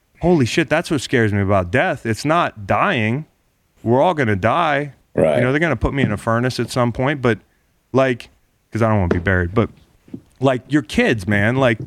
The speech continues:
Speaker 1: not being able to know them and be with them anymore. And then that leads me to think,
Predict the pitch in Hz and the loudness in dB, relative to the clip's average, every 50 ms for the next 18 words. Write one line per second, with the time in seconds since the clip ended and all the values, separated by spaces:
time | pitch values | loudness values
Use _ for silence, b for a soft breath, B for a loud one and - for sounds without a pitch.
0 | - - _ _ _ _ 127 143 156 185 185 - - - - - - - - - | -14 -20 _ _ _ _ -2 0 0 0 -2 -4 -6 -4 -4 -6 -6 -6 -6 -2
1 | - 147 147 151 151 147 131 - 131 110 107 110 123 143 143 117 101 98 92 92 | 0 0 2 2 0 0 0 -2 0 0 2 2 2 2 2 2 2 2 0 0
2 | 98 98 92 90 120 131 165 175 143 - 110 107 104 101 101 104 104 107 110 110 | -2 -4 -2 0 0 2 2 2 0 0 0 0 2 2 2 0 0 0 0 2
3 | 120 139 180 208 220 185 151 135 131 123 113 120 117 113 104 - 131 113 98 | 2 2 2 2 0 0 0 0 0 0 2 2 0 0 0 0 -2 -2 -2